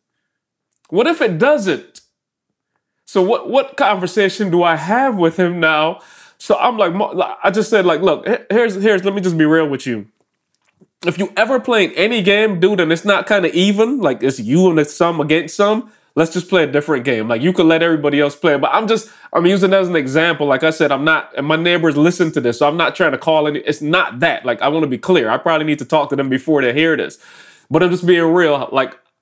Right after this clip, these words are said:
I, I don't know what conversation to have with my son. Like, he's living in a world now where he's enjoying it outside. He doesn't see what we see.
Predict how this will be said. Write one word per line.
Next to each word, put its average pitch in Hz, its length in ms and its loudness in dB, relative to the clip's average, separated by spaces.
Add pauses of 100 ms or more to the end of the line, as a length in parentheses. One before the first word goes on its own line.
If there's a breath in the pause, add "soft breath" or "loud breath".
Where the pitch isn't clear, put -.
(140)
I, 170 160 0 (120)
I 156 80 2
don't 180 240 0
know 185 100 2
what 175 220 0
conversation 151 640 0
to 143 120 -6
have 151 320 -2
with 143 140 -2
my 123 140 -2
son. 165 360 0
Like, 139 160 0
he's 202 220 0
living 185 220 2
in 170 100 0
a 156 60 2
world 165 320 0
now 170 160 0
where 175 120 2
he's 196 160 0
enjoying 170 520 2
it 175 60 2
outside. 170 420 0
He 208 80 2
doesn't 180 260 0
see 220 260 -2
what 196 200 2
we 147 100 2
see. 160 420 -2